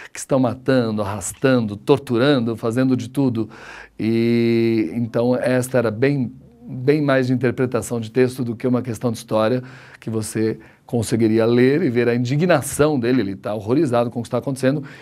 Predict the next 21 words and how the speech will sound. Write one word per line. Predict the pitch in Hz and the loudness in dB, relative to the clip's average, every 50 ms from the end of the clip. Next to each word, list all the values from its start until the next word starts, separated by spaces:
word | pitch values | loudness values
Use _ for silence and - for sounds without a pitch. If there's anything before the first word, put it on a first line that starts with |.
| - - | -8 -8
está | 127 123 127 - 120 117 | -8 -4 0 2 2 2
denunciando | 117 123 120 127 120 123 127 120 120 | 2 2 0 -2 -2 0 0 0 0
isso | 117 - - | 0 0 0
à | 131 | 0
mulher. | 135 127 113 101 92 - - - - - - | 2 2 2 2 0 -6 -12 -18 -20 -6 -2
Não | 151 151 156 170 190 | 2 4 6 4 4
que | 196 214 | 4 2
ele | 190 160 | 2 2
não | 147 143 131 | 2 2 2
esteja | 123 131 131 135 139 143 139 165 160 139 120 - - - - _ _ _ _ | 0 0 2 2 2 2 4 2 2 2 0 -4 -14 -20 -20 _ _ _ _
sendo | - - 131 131 | -4 0 2 2
a | 135 120 | 2 4
favor. | - 151 135 127 113 98 101 - - _ _ _ _ _ _ _ _ _ _ _ | 4 4 4 4 0 0 -4 -10 -18 _ _ _ _ _ _ _ _ _ _ _
Ele | 131 98 104 107 110 123 | -18 -14 -12 -12 -12 -10
tá, | 127 - 117 107 104 110 117 127 147 143 | -10 -6 -4 -2 2 2 2 2 2 2
é | 135 120 | 2 2
um | 117 117 | 2 2
rancor | 104 - - 175 240 214 - - - 143 151 160 208 214 - - - _ _ | 0 0 2 4 4 4 2 2 4 6 6 6 4 2 0 -6 -18 _ _
do | 127 143 | -6 -6
povo | 131 135 - 131 117 120 139 180 | -6 -2 0 0 0 2 0 -2
contra | 151 - - 131 120 117 117 - 147 165 160 | -6 -6 -4 -4 -4 -2 0 0 0 0 0